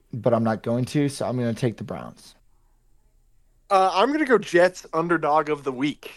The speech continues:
Speaker 2: Um, I like Jets for lock of the week, but honestly, I wanna fuck around a little more in lock of the week now that I'm out of beer mile contention. Um, I think the Jets are my top pick. I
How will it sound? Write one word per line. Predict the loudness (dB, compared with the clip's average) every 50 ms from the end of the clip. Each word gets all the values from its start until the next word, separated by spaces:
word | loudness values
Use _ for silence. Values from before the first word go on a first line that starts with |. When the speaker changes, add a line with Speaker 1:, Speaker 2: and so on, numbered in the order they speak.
| -20 _ _ _
Speaker 2:
Um, | 4 6 6 8 8 6 6 4 2 -2 -4 0 2
I | 4 6 6 6 4
like | 4 4 4 4 4 2 _ _
Jets | -2 0 2 2 0 -2 -4
for | -4 -2 2
lock | 4 6 4 4 4 -2
of | -6
the | -6 -4
week, | -4 -4 -4 -4 -6
but | -6 -2
honestly, | -2 -2 -2 -2 -4 -2 0 0
I | 2
wanna | 2 0 -2 -4
fuck | -4 -4 -4 -4 -2 2
around | 2 2 2 2
a | 0
little | -2 -2 -2
more | 0 0 0 0
in | 2
lock | 0 0 0 0
of | -2
the | -4 -4
week | -4 -6 -6 -4
now | -2 0 0 2
that | 2 2
I'm | 2 2 2
out | 2 4 4 4
of | 2 0 -2 -8 -20 -20 -20 _ _ _ _ -6 2
beer | 4 6 6 8
mile | 8 6 8 6 6 6
contention. | 4 0 -4 -4 0 0 0 0 0 -2 -4 -4 -6 -6 -10 -14 -10 _
Um, | 2 4 4 6 4 2 0 -4 -10 -16 -18 -20 _ _ _ _ _ _ _ -2
I | 0
think | 2 2 0 0 -2
the | 2
Jets | 4 4 4 4 2
are | 2
my | 2 2
top | 2 2 2 2 2 4 4
pick. | 4 6 6 4 2 -4 -20 -20 -20 -20 _ _ _ _ _ 2
I | 4 6 6 6 6 4 4 2 2 2 0 -4